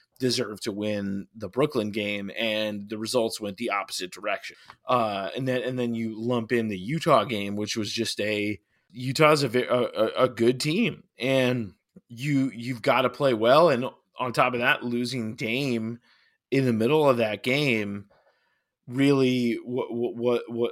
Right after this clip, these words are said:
was a huge bummer, but also just, you know, uh, Dame is the one who said it after the game, like, "This is part of it. This is, this is part of the, the marathon," and, and the Blazers are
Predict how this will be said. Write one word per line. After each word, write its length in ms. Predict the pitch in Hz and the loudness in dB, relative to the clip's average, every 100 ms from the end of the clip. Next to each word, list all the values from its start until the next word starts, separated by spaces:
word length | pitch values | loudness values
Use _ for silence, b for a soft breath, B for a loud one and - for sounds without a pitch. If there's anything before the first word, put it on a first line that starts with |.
| 123 | -2
was 240 | 120 113 | -4 -4
a 40 | 110 | -6
huge 340 | 127 123 107 | -6 -6 -4
bummer, 320 | 117 156 127 | -2 0 0
but 240 | 104 123 113 | 0 0 2
also 460 | 113 113 120 110 | 2 2 0 0
just, 400 | 107 113 - - | -4 -6 -8 -8
you 120 | 120 | -6
know, 260 | 107 101 143 _ _ _ _ _ _ 98 | -6 -6 -10 _ _ _ _ _ _ -12
uh, 80 | - - | -10 -8
Dame 500 | 123 110 123 123 117 | -6 -2 -2 -2 -4
is 180 | 101 107 | -6 -6
the 60 | 113 | -6
one 180 | 113 | -4
who 100 | 117 | -4
said 200 | 107 131 123 | -2 0 2
it 40 | |
after 220 | 123 120 | 0 -2
the 60 | 101 | -4
game, 280 | 131 156 120 | -2 0 -2
like, 220 | 98 - _ - | -6 -10 _ -6
"This 300 | 131 - - | -4 -4 -4
is 180 | 117 - | -4 -4
part 300 | - 131 113 | 4 4 4
of 80 | |
it. 140 | 85 - _ _ | 0 -10 _ _
This 280 | 120 123 127 | -2 0 2
is, 520 | 117 107 107 - - _ _ _ _ _ _ _ | 0 0 -4 -4 -6 _ _ _ _ _ _ _
this 200 | 139 147 | -2 0
is 140 | 143 117 | -2 -6
part 320 | - 127 127 | 0 4 6
of 220 | 117 107 | 4 2
the, 240 | 107 98 98 _ | -4 -4 -8 _
the 140 | 123 170 | -10 -4
marathon," 800 | 113 127 120 107 107 95 95 98 | -2 0 -2 -2 -2 -2 -4 -6
and, 460 | 95 113 107 107 | -4 -2 -4 -6
and 220 | 98 120 113 | -6 -6 -6
the 60 | |
Blazers 500 | 98 101 98 110 107 | -6 -8 -8 -8 -4
are 320 | 131 113 107 | -2 -2 -4